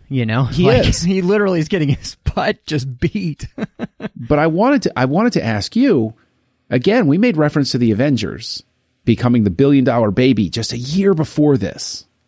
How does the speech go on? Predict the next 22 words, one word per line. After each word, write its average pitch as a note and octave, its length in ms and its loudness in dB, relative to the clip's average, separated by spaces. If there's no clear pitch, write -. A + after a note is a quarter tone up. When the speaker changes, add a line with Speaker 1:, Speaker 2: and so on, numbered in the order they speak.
Speaker 2:
right? A2 220 0
Which C#3 160 2
I'm C3 80 2
sure G3 240 0
colored A2 320 0
Warner G#2+ 280 2
Brothers' F#2 380 0
expectations F#2+ 800 -6
for G2+ 120 -6
this, D#2+ 240 -6
saying, F#2+ 360 -2
"Oh, A#2+ 180 2
wait, C3+ 420 0
they, C#3 160 0
they C#3+ 260 0
got D#3 180 0
a G2+ 40 0
billion C3+ 340 2
dollars B2 300 0
for A#2 80 -2
the A2 120 2
Avengers. B2+ 500 0